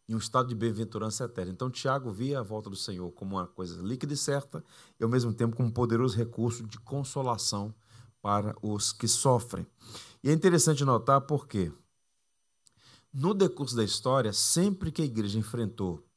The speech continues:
tempos dificílimos, essa doutrina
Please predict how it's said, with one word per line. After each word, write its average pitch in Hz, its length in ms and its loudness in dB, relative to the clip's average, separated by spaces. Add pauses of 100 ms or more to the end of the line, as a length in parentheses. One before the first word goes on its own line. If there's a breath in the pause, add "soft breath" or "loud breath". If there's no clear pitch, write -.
(240)
tempos 123 640 -2 (120)
dificílimos, 127 1400 -2 (440 soft breath)
essa 120 260 0
doutrina 135 800 -2